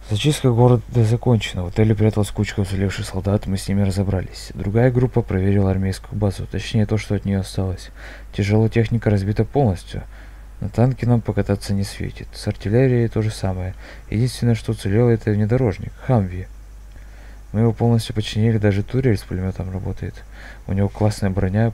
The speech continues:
пусть теперь кто-нибудь попробует нас наехать, на нас наехать.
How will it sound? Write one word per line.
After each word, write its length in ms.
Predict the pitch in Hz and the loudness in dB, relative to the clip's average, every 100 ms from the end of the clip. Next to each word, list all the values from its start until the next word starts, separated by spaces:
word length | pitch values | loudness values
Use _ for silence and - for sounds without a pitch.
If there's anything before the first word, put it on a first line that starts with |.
| - | -4
пусть 160 | 120 - | -10 -4
теперь 220 | 110 104 | -2 -2
кто-нибудь 260 | 95 98 | -4 -4
попробует 400 | 101 - 92 90 | -8 -6 -6 -4
нас 240 | 85 95 - | -6 -8 -10
наехать, 440 | 92 92 98 - - - | -10 -8 -10 -14 -18 -12
на 160 | 107 95 | -8 -6
нас 240 | 90 - | -6 -8
наехать. 380 | 95 95 - | -8 -8 -12